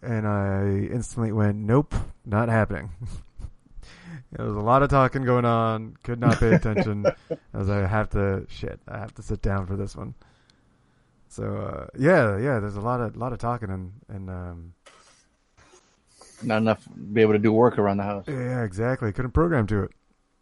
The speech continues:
Speaker 2: Yeah, there you go.
Speaker 1: But it was, it, it, it's an, it, interesting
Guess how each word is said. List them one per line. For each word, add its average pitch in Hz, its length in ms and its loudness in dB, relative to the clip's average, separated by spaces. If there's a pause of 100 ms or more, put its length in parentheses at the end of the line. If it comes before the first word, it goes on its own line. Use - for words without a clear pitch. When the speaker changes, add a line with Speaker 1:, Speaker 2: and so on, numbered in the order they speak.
(420)
Speaker 2:
Yeah, 120 120 -4
there 98 120 -6
you 107 60 -4
go. 117 240 -4 (1800)
Speaker 1:
But 156 140 4
it 190 60 8
was, 170 160 4
it, 139 240 4
it, 127 180 -6 (1120)
it's - 200 -2
an, 139 180 2
it, 156 160 0 (420)
interesting 175 720 0